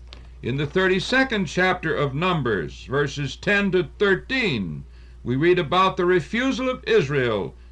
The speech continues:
to follow God's leading to enter the promised land, and that this was a great trial to the very patience and love of God.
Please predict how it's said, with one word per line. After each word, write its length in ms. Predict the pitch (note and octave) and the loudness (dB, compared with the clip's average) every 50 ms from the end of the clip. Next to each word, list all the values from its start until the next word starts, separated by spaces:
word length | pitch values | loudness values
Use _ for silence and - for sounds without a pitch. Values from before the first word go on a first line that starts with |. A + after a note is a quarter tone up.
| - - | -8 -4
to 100 | D3+ D3 | -4 -4
follow 480 | - - G3 G#3+ A3+ A#3 A3+ A3 G#3+ F3+ | -2 0 2 4 6 6 6 6 4 4
God's 440 | C#3+ E3+ G3+ G#3+ G#3 G3 D3+ C#3 | 4 4 4 4 4 2 0 0
leading 540 | E3 G#3 G#3+ F#3+ C3+ C3+ C3+ C#3 D3 D#3 D3+ | 2 2 2 4 2 0 0 0 -2 -4 -4
to 180 | - D#3 D3 - | -4 -4 -4 -2
enter 380 | - G3+ A#3 A#3 G3+ A3+ A3+ A3 F3 | -2 0 0 0 2 2 0 0 0
the 100 | D#3+ C#3+ | 0 -4
promised 580 | - - F#3+ G#3+ A3+ A#3 A3+ A#3 G#3+ - - | -4 -2 2 2 4 4 2 0 -2 -6 -4
land, 680 | C#3 E3+ F3 D#3+ C3+ A2+ F#2 E2+ D#2 B1+ G#1 - - - - - - - - - - - | -2 0 2 2 2 0 -2 -4 -6 -10 -10 -14 -16 -20 -20 -20 -20 -20 -20 -20 -16 -10
and 160 | - B2 C#3+ | -6 -4 -2
that 220 | D3+ D#3 C#3+ - - | -2 -2 -2 -2 -2
this 260 | B3 D4 C#4 - - | -2 0 -2 -2 0
was 240 | F#3+ G#3 G3+ E3+ E3+ | 2 2 2 4 2
a 140 | F3+ E3 D3 | 2 0 0
great 440 | A#2+ G2+ B2+ G#3 A#3+ A#3 A#3 - | -2 0 2 2 2 2 0 -2
trial 720 | - - - A3 G#3+ G#3 F3 C#3+ B2 A2 G2+ F2 A1+ - - - - - - - | -6 -2 0 2 4 4 4 2 2 0 0 -2 -4 -8 -14 -18 -20 -20 -12 -8
to 100 | - D3+ | -4 -4
the 380 | C#3+ D#3 D#3 D#3 D3+ D3 C#3 - - - - - - - - - - | -2 -2 -2 -2 -2 -2 -4 -6 -8 -14 -20 -20 -20 -20 -20 -10 -4
very 340 | - G3+ A#3 A#3 A3 G#3+ - | 0 2 4 4 4 2 2
patience 840 | - - - B3+ B3 G3+ - - D#3 A#2+ G2+ G2 - - - - - - - - - - - - | 0 0 0 2 2 2 0 -2 -4 -4 -6 -6 -8 -12 -16 -18 -18 -20 -20 -20 -20 -12 -6 -4
and 280 | C#3+ D#3+ D#3 D#3 D#3+ | -2 -2 0 0 2
love 480 | G3 A3+ A3+ G3 E3+ C#3 B2+ A#2 G2+ - - - | 2 4 4 4 4 4 2 0 -2 -6 -10 -8
of 240 | - D3 D#3 C#3 A#2+ | -6 -4 -4 -4 -4
God. 460 | A2 D#3+ E3+ D#3 C#3 A2 F#2+ E2 - | 0 2 2 4 4 2 0 -2 -6